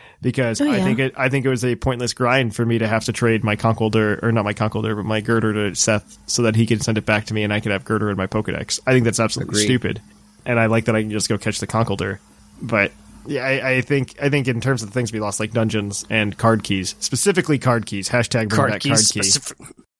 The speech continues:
Speaker 1: Not, not
Speaker 2: <laughs>
Speaker 1: hashtag bring back national decks, hashtag bring back card keys.
Speaker 3: If there's a card key in the D L C, I blame you.
Speaker 1: Dude, if there is, if there is, I'm just saying. That's the way it needs to be. That's the way it needs to be. Okay, moving on then.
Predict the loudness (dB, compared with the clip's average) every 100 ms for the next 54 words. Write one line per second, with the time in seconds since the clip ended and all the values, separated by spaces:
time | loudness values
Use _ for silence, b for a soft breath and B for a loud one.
0 | _ -4 -2 0 0 0 0 2 2 2
1 | 2 0 0 0 0 -2 -4 -4 -4 -2
2 | 0 0 0 -2 -2 -4 -4 -6 -6 -10
3 | -8 -12 -10 -6 -2 0 0 -2 0 0
4 | 0 0 2 0 0 2 4 2 4 4
5 | 4 2 2 0 -2 -2 -4 -4 -6 -10
6 | -14 b b -6 0 2 2 0 0 2
7 | 2 2 2 2 0 -2 -2 -2 0 2
8 | 4 2 0 -2 -2 0 -2 0 0 0
9 | -2 -10 b b _ _ -4 -4 2 2
10 | 2 0 -4 -6 -4 -2 -4 -8 _ B
11 | B -4 2 4 4 0 -2 -4 0 -2
12 | -2 b b b _ -2 0 0 -2 -4
13 | -2 2 2 2 0 -2 -6 -8